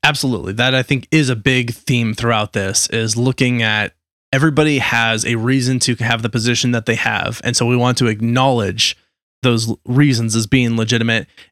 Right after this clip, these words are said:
and just provide the nuanced conversation to facilitate a discussion where all people from all sides have their voices represented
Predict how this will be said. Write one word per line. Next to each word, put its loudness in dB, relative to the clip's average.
and 2
just 0
provide 0
the 0
nuanced 0
conversation -2
to -2
facilitate -2
a 0
discussion -2
where 0
all 2
people 0
from 0
all 0
sides 0
have 0
their 2
voices 0
represented -2